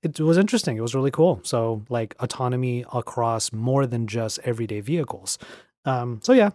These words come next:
that pretty much just covers a lot of what we were able to see at C E S. Um, I think that will pretty much do it. Nick, thank you so much for being on, and as always, and for recounting,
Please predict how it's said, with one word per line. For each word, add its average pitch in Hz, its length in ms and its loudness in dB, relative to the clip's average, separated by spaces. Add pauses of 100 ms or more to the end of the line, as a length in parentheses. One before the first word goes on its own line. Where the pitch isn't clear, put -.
(120)
that 170 140 2
pretty 180 140 6
much 165 140 6
just 151 140 0
covers 135 340 4
a 127 140 -4
lot 113 280 -2
of 110 100 -6
what 113 120 -4
we 117 160 -6
were 120 160 -2
able 123 220 -4
to 131 120 -6
see 120 280 -2
at 127 220 -2
C - 160 -6
E 131 180 -4
S. 165 380 -2
Um, 113 400 -4 (580)
I 120 80 -8
think 170 140 4
that 196 80 8
will 190 100 6
pretty 190 180 4
much 185 200 6
do 185 140 8
it. 123 80 4
Nick, 147 180 0
thank 151 180 2
you 151 60 -2
so 139 120 -2
much 143 160 -2
for 127 100 -2
being 131 260 0
on, 208 280 2
and 156 360 0
as 139 180 2
always, 175 560 4
and 110 160 -6
for 117 120 -2
recounting, 123 720 -2